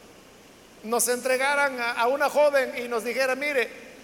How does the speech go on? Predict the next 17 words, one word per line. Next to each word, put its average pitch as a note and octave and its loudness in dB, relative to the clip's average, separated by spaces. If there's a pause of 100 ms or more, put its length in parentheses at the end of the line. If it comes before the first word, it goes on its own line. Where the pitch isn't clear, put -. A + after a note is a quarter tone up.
usted G#3+ 0
tiene C#4 0
que C4 -2
cuidarla, A#3+ -2 (920)
porque G#3+ -2
ya C4 2
va D#4 2
a D#4 0
venir D4+ 0
el C4+ 0
novio, D#4 0 (1500)
y A#3+ -2
el C4+ -4
novio F4+ 2 (160)
quiere D4 2 (1040)
encontrarla C4 0 (680)
impecable, C4 -2